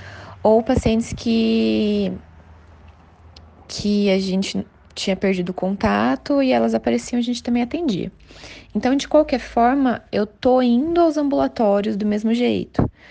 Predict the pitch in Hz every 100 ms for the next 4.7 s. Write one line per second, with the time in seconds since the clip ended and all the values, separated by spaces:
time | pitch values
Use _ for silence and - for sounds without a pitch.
0 | - - _ - - - 190 185 - -
1 | - 202 202 208 220 202 208 220 240 240
2 | 233 226 220 220 208 214 262 302 269 254
3 | 226 175 - - - - 185 175 180 196
4 | 226 226 233 285 247 175 185